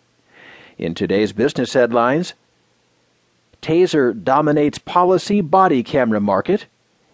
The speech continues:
Law Center calls seller-financed home sales toxic, and all the power of cable news in the palm of your hand. There will be more business stories,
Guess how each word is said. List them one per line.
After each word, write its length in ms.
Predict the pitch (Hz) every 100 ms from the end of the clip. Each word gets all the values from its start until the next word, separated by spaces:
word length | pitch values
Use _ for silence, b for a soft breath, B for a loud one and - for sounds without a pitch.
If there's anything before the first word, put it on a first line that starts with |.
| -
Law 320 | 92 120 143
Center 420 | - 101 87 98
calls 440 | - 131 120 117
seller-financed 1200 | - - 165 156 123 - 151 143 139 127 123 - -
home 280 | - 196 185
sales 480 | - 127 110 107 101
toxic, 680 | - 160 208 - 110 - _ b b b b b -
and 240 | 127 104 95
all 260 | - 180 226
the 140 | 143
power 500 | - - 180 190 196
of 260 | - 110 -
cable 420 | - 170 214 226
news 600 | 226 262 135 117 139 - _ _ _ _ -
in 140 | 98
the 100 | 82
palm 360 | - 131 185 220
of 140 | 202
your 140 | 226
hand. 440 | 185 160 92 60 55 _ _ _ _ _ _ _ _ _ _ _
There 160 | 98 110
will 160 | 120 139
be 160 | 139
more 200 | 131 156
business 360 | 123 117 120 113
stories, 500 | - 131 165 175